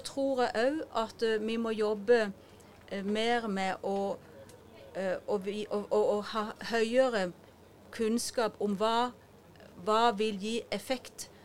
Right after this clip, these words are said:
Eh, og det for eksempel når du snakker om rehabilitering, eh, av pasienter. Eh, så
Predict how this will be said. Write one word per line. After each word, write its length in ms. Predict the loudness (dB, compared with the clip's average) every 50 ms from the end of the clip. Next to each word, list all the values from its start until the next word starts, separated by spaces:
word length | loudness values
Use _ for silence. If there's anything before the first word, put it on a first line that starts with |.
| -20 -16 -6 0
Eh, 200 | 2 2 2 2
og 140 | 2 0 2
det 220 | 4 4 4 4 0
for 160 | -2 -4 -4
eksempel 380 | -4 0 -2 -2 -2 0 -4 -6
når 100 | -6 -6
du 20 | -6
snakker 240 | -6 -4 -4 -4 -4
om 40 | -2
rehabilitering, 880 | -2 -2 0 -2 -2 0 -2 -2 -2 0 0 0 2 2 0 -2 -4 -4 -8 -14 -18 -20 -20 -20 -20 -20 -20 -20 -20 -20 -18 -8 -4
eh, 180 | -2 -2 -2 -2 -4
av 80 | -6
pasienter. 640 | -6 -6 -8 -4 -4 -4 -4 -4 -4 -4 -6 -6 -6 -10 -18 -20 -20 -20 -20 -20 -20 -20 -20 -20 -8 -4
Eh, 240 | -2 -2 0 -2 -2
så 420 | -4 -6 2 4 6 8 8 6